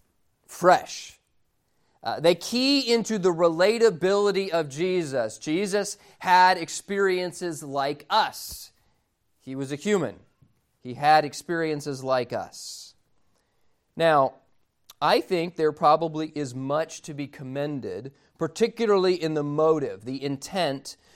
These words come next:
to bring attention to the person of Jesus Christ before this large of an audience. And of course,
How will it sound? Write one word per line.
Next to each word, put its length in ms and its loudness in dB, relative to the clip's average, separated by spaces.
to 140 -2
bring 480 0
attention 600 -8
to 120 -8
the 100 -6
person 520 -4
of 280 -4
Jesus 540 -8
Christ 640 -10
before 240 -10
this 260 -6
large 320 -2
of 100 -10
an 60 -12
audience. 680 -12
And 220 -2
of 80 -6
course, 600 -2